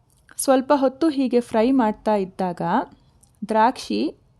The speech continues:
ಗುಂಡ್ ಗುಂಡ್ಗಾಗತ್ತೆ, ಹಾಗೆ ಗೋಡಂಬಿ ಕಲರ್ ಕೂಡ ಚೇಂಜ್ ಆಗತ್ತೆ. ಆಗ ರವೆ ಪರ್ಫೆಕ್ಟಾಗಿ ರೆಡಿ ಆಗಿದೆ ಅಂತ.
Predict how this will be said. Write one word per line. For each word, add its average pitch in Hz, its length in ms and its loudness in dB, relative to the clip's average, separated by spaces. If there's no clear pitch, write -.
ಗುಂಡ್ 240 280 4
ಗುಂಡ್ಗಾಗತ್ತೆ, 233 760 0
ಹಾಗೆ 214 360 -2
ಗೋಡಂಬಿ 233 480 0
ಕಲರ್ 208 300 -2
ಕೂಡ 202 260 -4
ಚೇಂಜ್ 202 420 -2
ಆಗತ್ತೆ. 180 580 -6
ಆಗ 247 300 4
ರವೆ 240 280 0
ಪರ್ಫೆಕ್ಟಾಗಿ 233 920 0
ರೆಡಿ 214 280 2
ಆಗಿದೆ 185 460 0
ಅಂತ. 165 240 -10